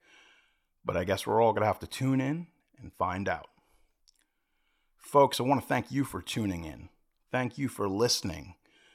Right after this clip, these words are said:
Thank you for helping support this show. You know, hey,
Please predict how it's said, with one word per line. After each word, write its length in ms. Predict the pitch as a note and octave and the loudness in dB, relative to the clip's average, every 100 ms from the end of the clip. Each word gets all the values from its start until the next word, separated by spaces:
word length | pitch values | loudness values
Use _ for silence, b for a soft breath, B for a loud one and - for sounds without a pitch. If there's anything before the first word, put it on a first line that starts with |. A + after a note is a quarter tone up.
| b _ | b _
Thank 280 | E3 F3+ | 2 2
you 100 | G3+ | -2
for 160 | F3+ C3 | 0 4
helping 340 | B2 D3+ D3+ | 4 4 2
support 540 | C3 A2 - D#3 D#3 - | 0 -4 2 4 4 2
this 160 | C3+ | -2
show. 560 | - - D#3 D#3 D3+ D3 b b b b b | 0 2 4 6 6 2 b b b b b
You 100 | D3 | 2
know, 280 | F#3+ F3 A#2+ | 4 4 6
hey, 220 | F#3+ D3+ | 4 4